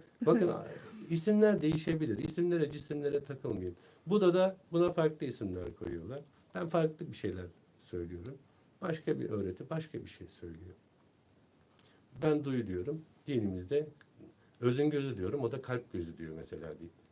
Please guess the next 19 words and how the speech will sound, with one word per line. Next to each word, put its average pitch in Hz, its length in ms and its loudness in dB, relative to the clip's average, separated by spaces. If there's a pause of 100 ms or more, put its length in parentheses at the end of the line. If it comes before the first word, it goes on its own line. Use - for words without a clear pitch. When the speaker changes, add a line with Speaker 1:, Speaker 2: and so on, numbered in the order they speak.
(260)
Speaker 1:
İslamiyet'te. 80 760 -12 (340)
Aynı 233 280 4
şey 87 220 -2
aslında, 80 440 -8
bakın. - 240 -14 (800)
Ama 208 220 6
ben 208 200 8
ne 208 60 8
yapıyorum? 180 460 2 (920)
Şu 226 240 4
an 214 200 4
benim 202 260 6
anlayışımla, 180 800 2 (380)
benim 185 260 4
literatürümdeki 170 880 4 (140)
kelimelerle 175 760 6
bunu 92 140 -2
anlatmaya 87 580 -6
çalışıyorum. - 560 -16